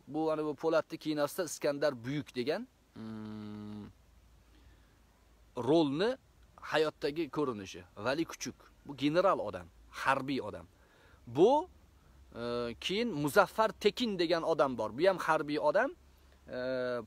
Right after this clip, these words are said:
Po'latni kinosida Zafar, Zafar nomi bilan u o'rmonda, e, harbiylarni shug'ullantirgan odam. Shular bo'layotgan Turkiyadagi islohotlarni oldini olishlik uchun,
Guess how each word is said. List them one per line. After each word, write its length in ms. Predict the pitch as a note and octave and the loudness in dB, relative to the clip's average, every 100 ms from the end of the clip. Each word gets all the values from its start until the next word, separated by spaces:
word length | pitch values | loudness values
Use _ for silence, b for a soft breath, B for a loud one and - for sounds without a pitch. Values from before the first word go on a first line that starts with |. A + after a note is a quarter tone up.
| - | 0
Po'latni 400 | E3+ E3+ E3 F3 | 4 4 2 -8
kinosida 540 | D#3 D#3+ D#3 - G3+ | -4 -2 -2 2 0
Zafar, 480 | C3 A#2+ C#3 F3+ D#3 - _ b b b b | 2 2 2 2 0 -4 _ b b b b
Zafar 500 | G#2 A2+ D3 F3+ E3 | -4 -2 2 4 4
nomi 300 | D3+ D3+ D3+ | 4 2 2
bilan 220 | C#3 C3 C3+ | 0 0 0
u 100 | D3+ D3 D3 | -2 0 0
o'rmonda, 500 | C#3 C#3 C3 D3 C#3+ b b b b G#2+ | 0 0 2 2 0 b b b b -8
e, 80 | G#2+ G#2+ G#2+ G#2+ G#2 G#2 G#2 G#2 F#2+ - | -4 -2 -2 -2 -4 -4 -4 -4 -6 -12
harbiylarni 720 | - - C#3+ C3+ C#3 C#3 C3+ C3+ | -12 0 0 2 0 0 0 -4
shug'ullantirgan 640 | C3+ C#3+ C3 B2 B2+ C3+ C3 | -4 -2 -2 -4 -6 -4 -2
odam. 300 | C3 B2 F2 _ _ _ b b b b b - | 0 -2 -2 _ _ _ b b b b b -12
Shular 440 | - C3 E3+ C4 D4+ _ b b b b b b b b b b _ _ | -6 2 4 2 -2 _ b b b b b b b b b b _ _
bo'layotgan 720 | G#2+ C3+ E3+ F3+ - G#3 F#3+ | 0 4 6 4 4 0 0
Turkiyadagi 680 | F3+ E3 E3 E3+ D#3+ D3 D3 | -2 -6 2 2 2 0 -2
islohotlarni 840 | - D#3+ D#3 D3 D3+ D#3+ D3+ D3 E3 | -2 2 2 2 -2 2 0 0 0
oldini 440 | D3+ D3 C#3 D3+ | 2 2 0 -2
olishlik 680 | - C#3+ C#3+ - D#3+ D3 - | 2 2 0 -4 -6 -6 -8
uchun, 480 | C#3 D#3+ F3+ G3+ | -4 -2 -2 -6